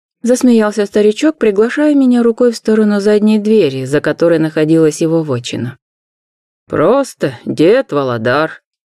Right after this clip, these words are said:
А про магию вы точно сказали. Мамка моя говорила, когда эта магия только появилась на нашем континенте,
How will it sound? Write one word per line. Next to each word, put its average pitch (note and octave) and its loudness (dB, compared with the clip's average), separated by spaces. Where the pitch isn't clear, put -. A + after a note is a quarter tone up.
А E3 -4
про G#3+ -2
магию G#3 2
вы G#3 0
точно G#3 -6
сказали. C3+ -4
Мамка E3 0
моя D3+ 2
говорила, D#3 0
когда C#3 -2
эта C3+ 0
магия C3 -2
только C#3 -4
появилась C#3 0
на C3+ -6
нашем B2+ -6
континенте, C#3+ -2